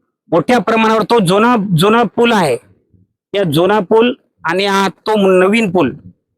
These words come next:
वाहतूक याच्यावरून चालू होती आणि तो पूर्णतः कालपासून बंद करण्यात आली आहे. आणि पाऊस अजून सुरू झाला आहे. आपण पाहू शकता की मोठ्या प्रमाणावर पाऊस सुरू हो-, होत आहे आणि हा तो पाहू शकता की पूर्णतः हा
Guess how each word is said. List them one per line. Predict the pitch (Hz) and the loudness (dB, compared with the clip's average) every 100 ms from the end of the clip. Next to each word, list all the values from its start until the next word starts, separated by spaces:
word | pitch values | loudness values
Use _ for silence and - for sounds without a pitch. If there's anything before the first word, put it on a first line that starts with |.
| - | -4
वाहतूक | 147 180 190 233 196 | -2 -2 -2 -2 -2
याच्यावरून | 196 185 226 214 | -4 -2 -2 -2
चालू | 214 208 208 | -2 0 2
होती | 175 151 208 | 0 0 -2
आणि | 214 | 0
तो | 208 185 | 0 -2
पूर्णतः | 196 202 208 214 | -2 0 0 -2
कालपासून | 196 196 190 190 185 196 | -2 0 -2 -2 -2 -2
बंद | 160 202 | 0 -2
करण्यात | 190 196 196 175 | -2 -2 -2 -2
आली | 175 175 | -2 -2
आहे. | 165 180 190 - - | -2 -4 -6 -10 -10
आणि | 185 214 | -6 -6
पाऊस | - 196 214 240 | -2 0 0 0
अजून | 208 202 220 | 0 0 -2
सुरू | - 220 | 0 0
झाला | 202 196 | 2 0
आहे. | 190 | -2
आपण | 190 | -4
पाहू | 165 202 | -2 0
शकता | 196 196 170 | 0 -2 -2
की | 190 208 214 _ _ - | -2 0 -2 _ _ -6
मोठ्या | 165 214 214 | -4 -2 -2
प्रमाणावर | 202 202 202 202 | -2 -2 -2 -2
पाऊस | - 180 208 202 - _ _ _ | -2 0 0 0 -4 _ _ _
सुरू | - 214 240 | -6 0 2
हो-, | 202 202 208 | 2 2 2
होत | 175 214 | 2 0
आहे | 190 160 311 | -2 0 -2
आणि | - 180 | -2 -2
हा | 185 165 | -2 -2
तो | 220 - | -4 -4
पाहू | 208 214 | 0 -2
शकता | 202 190 - | 0 -4 -2
की | 214 | -4
पूर्णतः | - 208 208 214 214 | 0 0 0 -2 -2
हा | 185 208 | -2 -2